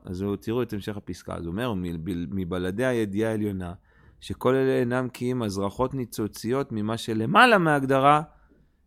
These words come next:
הם היו, היו גם הם מביאים לידי כפירה." אתה צודק,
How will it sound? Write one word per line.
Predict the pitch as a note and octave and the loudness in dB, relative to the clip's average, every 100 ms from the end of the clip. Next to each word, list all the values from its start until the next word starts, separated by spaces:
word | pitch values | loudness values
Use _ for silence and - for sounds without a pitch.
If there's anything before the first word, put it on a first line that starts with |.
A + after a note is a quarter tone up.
| - | -10
הם | F2+ G2 | -4 0
היו, | A2 D3+ E3 E3+ F3 - _ _ - _ - | 2 6 8 8 6 2 _ _ -20 _ -12
היו | G2+ G#2 B2 | -2 0 4
גם | D#3 F#3+ | 4 6
הם | A#3+ | 6
מביאים | A#3 G#3 G#3+ | 6 6 6
לידי | F#3+ C#3+ C3+ | 6 8 6
כפירה." | - - A2+ F#2+ D2+ - _ _ _ _ _ | 4 2 2 2 -2 -8 _ _ _ _ _
אתה | - | -8
צודק, | - A#2+ F3 G#3+ A#2 | 2 4 6 6 4